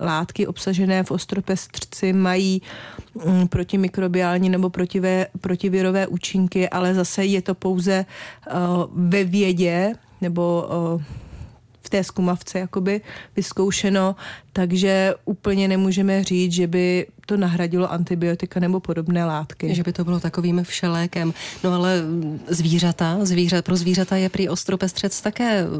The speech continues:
Speaker 2: docela vhodný, že mají krásnou kůži.
Speaker 1: Eh, to už se netýká přímo o těch látek, o kterých jsme se teď, eh,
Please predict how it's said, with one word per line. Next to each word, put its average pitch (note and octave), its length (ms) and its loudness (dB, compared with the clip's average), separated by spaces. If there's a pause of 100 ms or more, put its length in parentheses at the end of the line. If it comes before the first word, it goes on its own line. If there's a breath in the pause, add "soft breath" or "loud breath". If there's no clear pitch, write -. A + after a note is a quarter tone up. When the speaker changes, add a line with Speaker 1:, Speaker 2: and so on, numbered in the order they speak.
(120)
Speaker 2:
docela E3+ 680 0
vhodný, E3 680 2
že E3+ 140 0
mají F3 280 2
krásnou F3 540 0
kůži. F3 560 0 (680 loud breath)
Speaker 1:
Eh, F#3+ 200 2
to F#3 180 0
už G#3 100 0
se C4 140 0
netýká A#3 500 -2 (440)
přímo G#3+ 480 2 (140)
o G#3+ 40 0
těch G#3+ 240 -4
látek, G3 340 -2
o G3 80 -2
kterých G3+ 340 -4
jsme - 180 -2
se G#3 160 -2
teď, A#3+ 280 -8
eh, G3+ 40 -4